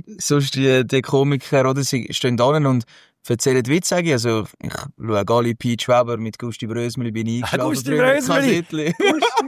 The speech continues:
Speaker 1: Brösmeli,
Speaker 2: <laughs> Das ist natürlich
Speaker 1: Telefon!
Speaker 2: eine Legende für mich, genau, ja. Aber du, deine Figuren, für die, die es nicht kennen, also schauen wir da ja, die, die es nicht kennen,
Speaker 1: <laughs>
Speaker 2: schauen das sofort, äh, Divertimento im YouTube gibt's das,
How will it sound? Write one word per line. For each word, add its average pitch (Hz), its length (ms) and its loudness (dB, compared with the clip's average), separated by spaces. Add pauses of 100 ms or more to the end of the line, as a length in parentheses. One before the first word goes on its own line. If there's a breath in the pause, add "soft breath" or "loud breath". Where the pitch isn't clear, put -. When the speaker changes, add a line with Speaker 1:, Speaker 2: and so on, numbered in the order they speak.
Speaker 1:
Brösmeli, 247 240 0
Speaker 2:
<laughs> - 0 -
Das - 0 -
ist 233 320 -2
natürlich 175 40 0 (300)
Speaker 1:
Telefon! 214 240 2
Speaker 2:
eine 156 100 -2
Legende 170 520 2
für 208 120 -4
mich, 202 300 -4
genau, 190 360 4
ja. 180 200 6 (300 loud breath)
Aber 156 160 2
du, 214 320 4
deine 214 380 2 (280)
Figuren, 190 720 0
für 165 140 -6
die, 160 320 2
die 131 160 -6
es 131 220 -4
nicht 151 260 0
kennen, 170 340 0 (160)
also 104 240 -10
schauen 127 260 0
wir 123 60 -2
da 117 80 2
ja, 117 160 4
die, 147 120 0
die - 20 -2
es 147 160 0
nicht 147 160 0
kennen, 139 280 0
Speaker 1:
<laughs> - 20 0
Speaker 2:
schauen 165 340 4
das 139 160 2
sofort, 139 480 0
äh, 143 100 2
Divertimento 135 720 -2
im 131 100 2
YouTube 147 480 0
gibt's 143 220 -4
das, 139 180 -2